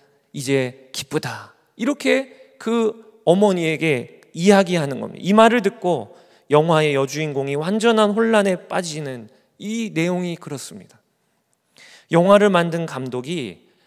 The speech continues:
너희들 기독교가 말하는 용서가 얼마나 우스운가 이것을 비꼬는 것이죠. 그런데 여러분, 이것은요, 하나님의 복음을 전혀 모르는 겁니다. 오해를 해도 그렇게 오해해서 영화를 만든 것입니다.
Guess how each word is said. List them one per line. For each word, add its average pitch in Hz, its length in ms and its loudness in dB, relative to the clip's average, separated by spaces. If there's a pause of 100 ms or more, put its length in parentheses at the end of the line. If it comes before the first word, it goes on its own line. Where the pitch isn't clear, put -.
(180)
너희들 190 480 2
기독교가 170 560 -2
말하는 139 440 -2
용서가 131 440 -4
얼마나 156 420 -2
우스운가 127 680 -8
이것을 123 360 -10
비꼬는 147 560 -8
것이죠. 90 480 -16 (880)
그런데 233 220 -4
여러분, 220 280 2
이것은요, 190 600 -4 (1040)
하나님의 294 540 0
복음을 226 440 -2
전혀 - 640 -6
모르는 254 380 2
겁니다. 127 320 -14 (1200)
오해를 262 540 4
해도 247 260 0
그렇게 269 420 -2
오해해서 208 840 4
영화를 175 380 4
만든 120 360 -6
것입니다. 95 400 -16